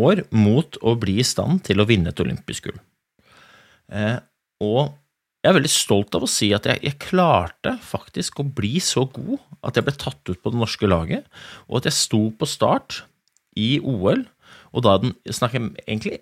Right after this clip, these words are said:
aller mest om den individuelle sprinten, men der sto jeg på start,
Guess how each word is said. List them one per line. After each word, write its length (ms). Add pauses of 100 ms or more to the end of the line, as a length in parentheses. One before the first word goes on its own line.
(120)
aller 240
mest 180
om 80
den 140 (100)
individuelle 720
sprinten, 460 (960)
men 100
der 160
sto 320
jeg 160
på 80
start, 400